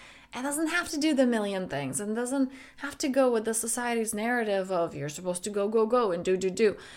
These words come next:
Most creatures hibernate and we humans don't, and we feel like it's okay and we're just supposed to produce all the time and feel amazing all the time. And if we don't,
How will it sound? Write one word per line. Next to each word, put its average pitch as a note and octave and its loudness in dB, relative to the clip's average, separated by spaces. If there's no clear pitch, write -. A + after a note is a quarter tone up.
Most F#4 2
creatures F#3 0
hibernate F#3 0
and F#3+ -8
we G#3+ -2
humans G#3 -2
don't, F3+ -2
and F3+ -8
we G3 -6
feel G#3 -10
like A3+ 0
it's F#3+ 0
okay F#3 0
and D#3+ -8
we're F3 -4
just F3+ -6
supposed F#3+ -8
to A#3 -8
produce B3 -4
all - -4
the - -8
time - -10
and A#3+ 0
feel D4+ 4
amazing C#4 4
all F#3 -2
the F#3+ -4
time. F#3 0
And G#3+ -2
if B3 -4
we C4 2
don't, A3 2